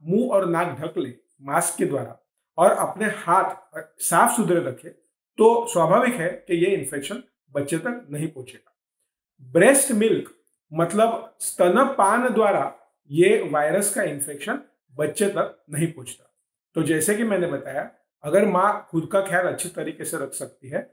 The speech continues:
तो ये infection बच्चे तक नहीं पहुंचेगा। या अगर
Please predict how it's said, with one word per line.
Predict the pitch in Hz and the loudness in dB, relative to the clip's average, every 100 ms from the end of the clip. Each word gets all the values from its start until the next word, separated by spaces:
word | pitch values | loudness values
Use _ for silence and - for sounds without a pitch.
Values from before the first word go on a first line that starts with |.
| _ _ 165 | _ _ 2
तो | 185 - 143 | 2 2 0
ये | 175 | 0
infection | 147 - 143 196 202 | 0 -2 -6 -8 -10
बच्चे | 131 - | -10 -10
तक | 143 202 143 | -12 -10 -8
नहीं | 160 | -8
पहुंचेगा। | 156 127 - - _ _ _ _ _ 139 | -10 -14 -20 -20 _ _ _ _ _ 0
या | 160 156 - - _ _ _ - | 4 6 4 -2 _ _ _ -2
अगर | 175 240 - | 4 4 4